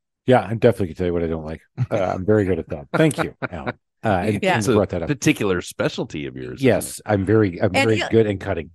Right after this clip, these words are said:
Speaker 2: and I feel, I don't know,
Speaker 1: In short.
Speaker 2: uh, uh, to my own horn, but I, I hope there's those that are on the fence when I find for Chris, depending on the position. Well, I'll go,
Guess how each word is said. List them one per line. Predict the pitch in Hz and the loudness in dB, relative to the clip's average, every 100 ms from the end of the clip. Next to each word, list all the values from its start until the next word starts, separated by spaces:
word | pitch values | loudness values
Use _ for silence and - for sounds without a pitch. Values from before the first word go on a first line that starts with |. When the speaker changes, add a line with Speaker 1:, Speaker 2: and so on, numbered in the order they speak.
| - | -2
Speaker 2:
and | 240 | 2
I | 277 | 2
feel, | 311 359 269 - | 4 4 4 4
I | 214 | 2
don't | 233 | 2
know, | 214 190 | 0 -2
Speaker 1:
In | 95 | -4
short. | - 98 82 - | -4 -6 -6 -6
Speaker 2:
uh, | 202 - - | -6 -6 -8
uh, | 185 - - | -8 -8 -8
to | 233 | -6
my | 190 175 | -2 -2
own | 170 | -2
horn, | 208 175 160 | -2 -2 -2
but | 170 | 0
I, | 190 202 - | 2 0 -2
I | 196 | -6
hope | 190 247 254 - - | -4 0 0 -2 -2
there's | 208 190 | 0 0
those | - 233 247 214 | 2 2 4 2
that | 214 | 2
are | 180 175 | 2 0
on | 170 | -4
the | 151 | -8
fence | - 175 185 - - - - | -6 -6 -6 -10 -12 -14 -6
when | 175 | -4
I | 160 | -2
find | 175 170 | -4 -4
for | 165 | -8
Chris, | 196 175 - | -4 -4 -4
depending | 175 185 165 | -8 -8 -6
on | 156 | -8
the | 147 | -8
position. | 160 170 175 165 - | -8 -4 -4 -6 -10
Well, | 151 | -8
I'll | 165 | -4
go, | 151 | -4